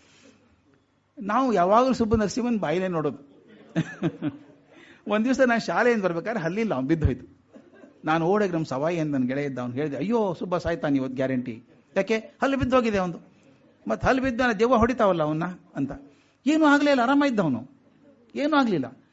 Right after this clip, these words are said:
ಮುಂದಿನ ಸಲ ದೇ-, ಬೇಂದ್ರೆ ಬಂದ, "ಸುಳ್ಳು ಹೇಳ್ಬಿಟ್ರಿ ನೀವು" ಅಂತ ಹೇಳಿದೆ ನಾನು. "ಅವ್ನು ಆರಾಮಿದ್ದಾನೆ" ಅಂತ. "ಏ ಹುಚ್ಚ, ಹಂಗಲ್ಲ ಅದು." ಎಂತ ದೊಡ್ಡ ಫಿಲಾಸಫಿ ಹೇಳಿದ್ರು ನಂಗೆ ಅವ್ರು. "ಹಂಗಲ್ಲಪ್ಪ, ಇಂದ್ರಿಯಗಳಿದ್ದಾವಲ್ಲ,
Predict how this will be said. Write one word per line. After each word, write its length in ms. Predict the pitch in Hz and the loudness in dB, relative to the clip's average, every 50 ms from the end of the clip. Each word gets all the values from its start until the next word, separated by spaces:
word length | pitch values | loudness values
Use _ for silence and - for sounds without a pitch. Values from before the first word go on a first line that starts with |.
| _ _ _ _ - | _ _ _ _ -2
ಮುಂದಿನ 260 | 214 277 302 320 311 | 0 2 2 4 4
ಸಲ 200 | 269 254 269 262 | 4 4 2 2
ದೇ-, 180 | 208 170 202 190 | 0 -2 -2 -2
ಬೇಂದ್ರೆ 280 | 180 196 214 220 262 | -2 -2 -2 0 0
ಬಂದ, 120 | 240 240 233 | 0 0 -2
"ಸುಳ್ಳು 280 | 202 - 233 269 262 | -2 -2 0 0 2
ಹೇಳ್ಬಿಟ್ರಿ 340 | 254 254 226 226 - 220 208 | 0 0 0 0 0 0 0
ನೀವು" 180 | 190 180 170 160 | 0 2 2 0
ಅಂತ 160 | 160 160 147 | 0 0 -2
ಹೇಳಿದೆ 200 | 139 139 131 131 | -4 -4 -4 -4
ನಾನು. 260 | 120 117 113 - - _ _ _ _ _ _ _ _ - | -6 -6 -8 -12 -20 _ _ _ _ _ _ _ _ -8
"ಅವ್ನು 140 | 214 208 202 | -4 -2 0
ಆರಾಮಿದ್ದಾನೆ" 440 | 220 269 269 254 240 208 220 202 180 | 0 2 2 2 2 0 0 0 -2
ಅಂತ. 120 | 147 139 | -4 -6
"ಏ 180 | - 123 123 139 | -6 -6 -6 -6
ಹುಚ್ಚ, 260 | 120 120 123 123 247 240 - - | -6 -6 -6 -6 -6 -6 -8 -6
ಹಂಗಲ್ಲ 340 | 113 120 120 120 135 151 147 | -6 -4 -4 -2 -2 -4 -4
ಅದು." 500 | 131 120 120 135 170 233 247 262 - - _ _ _ _ _ _ _ _ _ _ - | -6 -6 -6 -6 -4 -4 -6 -6 -10 -18 _ _ _ _ _ _ _ _ _ _ -14
ಎಂತ 160 | 135 113 - | -12 -10 -8
ದೊಡ್ಡ 260 | 208 185 - 156 165 165 | -6 -6 -6 -6 -6 -4
ಫಿಲಾಸಫಿ 460 | - 135 143 165 165 - 165 - 160 | -4 -4 -4 -4 -4 -6 -6 -4 -4
ಹೇಳಿದ್ರು 280 | 147 143 139 131 127 | -4 -4 -4 -6 -6
ನಂಗೆ 200 | 123 127 127 123 | -6 -6 -6 -6
ಅವ್ರು. 160 | 120 - - 123 | -8 -8 -10 -8
"ಹಂಗಲ್ಲಪ್ಪ, 720 | 127 123 135 151 185 175 - - 107 104 120 127 151 165 _ _ _ _ _ _ _ _ _ _ _ _ _ _ - | -8 -6 -6 -4 -6 -6 -6 -8 -12 -12 -12 -14 -14 -16 _ _ _ _ _ _ _ _ _ _ _ _ _ _ -8
ಇಂದ್ರಿಯಗಳಿದ್ದಾವಲ್ಲ, 800 | - 165 190 196 247 254 233 214 202 190 165 185 175 165 143 | -6 -4 -2 -2 -2 0 0 -2 -2 -2 0 0 0 0 -2